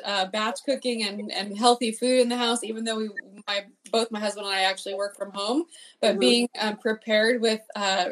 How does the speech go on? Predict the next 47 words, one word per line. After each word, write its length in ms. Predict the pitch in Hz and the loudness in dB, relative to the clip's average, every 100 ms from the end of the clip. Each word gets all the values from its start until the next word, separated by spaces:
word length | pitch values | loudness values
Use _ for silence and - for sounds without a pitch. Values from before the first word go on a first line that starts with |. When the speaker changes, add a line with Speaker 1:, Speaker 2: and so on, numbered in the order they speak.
| - | -4
Speaker 1:
nutritional 560 | 226 226 262 - 240 | -4 2 0 2 -2
meals, 580 | 214 233 226 226 226 220 220 1077 1077 - _ _ _ | 0 0 2 2 2 0 0 0 0 -4 _ _ _
uh, 180 | 202 196 | -12 -10
making 320 | 202 214 226 | -10 -10 -10
sure 200 | 226 233 | -4 -4
that 180 | 220 202 | -2 -6
we, 280 | 208 214 208 _ _ _ | -6 -10 -10 _ _ _
you 120 | 254 | 0
know, 100 | 226 | 2
we 100 | 202 | 2
stick 280 | 226 - 247 | 0 2 4
with 120 | 247 | 4
our 200 | 247 240 | 4 6
routine. 560 | 240 226 262 247 277 302 208 | 4 2 -2 -2 0 -4 -2
That's, 380 | 220 220 - | -2 -2 -4
uh, 360 | 208 208 202 196 | -2 -2 -2 -4
that's 240 | 208 226 226 | -4 -4 -4
kind 240 | - 302 | -6 -4
of 120 | 277 | -4
how 160 | 247 240 | -2 -2
I 180 | 214 247 | -2 -2
vibe 320 | 196 185 190 | -2 -4 -6
in 100 | 196 | -14
my 160 | 202 - | -12 -10
life. 300 | - - 220 _ _ _ _ | -8 -8 -10 _ _ _ _
Speaker 2:
Well, 180 | 254 277 | 6 6
it 60 | 269 | 8
sounds 260 | 349 330 | 8 6
pretty 160 | 330 339 | 6 4
much 160 | 320 311 | 6 6
like 220 | 302 294 | 4 4
my, 160 | 302 262 | 2 4
my 100 | 330 | 6
husband 280 | 359 262 262 | 6 4 2
works 140 | 262 | 0
from 120 | 262 | 0
my 120 | 269 | 0
home 240 | 311 247 233 | 0 -4 -6
too. 240 | 294 294 226 | 0 2 4
And 180 | 208 220 | 4 4
Speaker 1:
<laughs> 0 | |
Speaker 2:
you 240 | 285 320 - - | 4 4 4 8
know 80 | 190 | 12
what? 180 | 240 320 - _ | 12 8 2 _
I, 100 | - - | 2 6
yeah, 360 | 320 453 480 370 - - | 10 12 12 8 0 2
I, 240 | 311 311 | 2 2